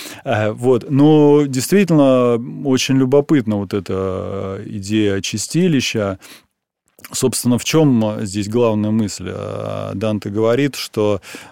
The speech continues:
э, «Я второе царство воспою, где души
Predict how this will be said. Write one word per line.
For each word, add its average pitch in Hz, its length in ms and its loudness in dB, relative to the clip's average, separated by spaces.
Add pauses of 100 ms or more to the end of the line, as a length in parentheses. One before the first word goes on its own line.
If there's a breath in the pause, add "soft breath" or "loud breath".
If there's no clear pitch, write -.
э, 101 260 -6
«Я 104 120 0
второе 127 440 4
царство 98 760 -4
воспою, 127 640 0
где 117 220 -2
души 104 680 -6